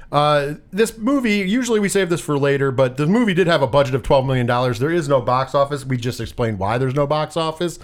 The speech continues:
And, uh, I, I did not do my homework and find out how much it made on, uh, D V D sales, which is also hard to find anyways. Uh, next up, runtime for the movie, a, a slim eighty-two minutes, an hour and twenty-two minutes. This is my kind of horror movie, uh,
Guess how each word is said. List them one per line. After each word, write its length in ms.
And, 340
uh, 260
I, 280
I 20
did 180
not 280
do 140
my 200
homework 340
and 80
find 220
out 80
how 100
much 200
it 20
made 300
on, 340
uh, 200
D 180
V 80
D 160
sales, 340
which 120
is 60
also 260
hard 300
to 40
find 280
anyways. 460
Uh, 240
next 380
up, 200
runtime 560
for 100
the 80
movie, 460
a, 160
a 140
slim 500
eighty-two 500
minutes, 280
an 120
hour 360
and 120
twenty-two 460
minutes. 300
This 120
is 100
my 220
kind 240
of 80
horror 240
movie, 420
uh, 280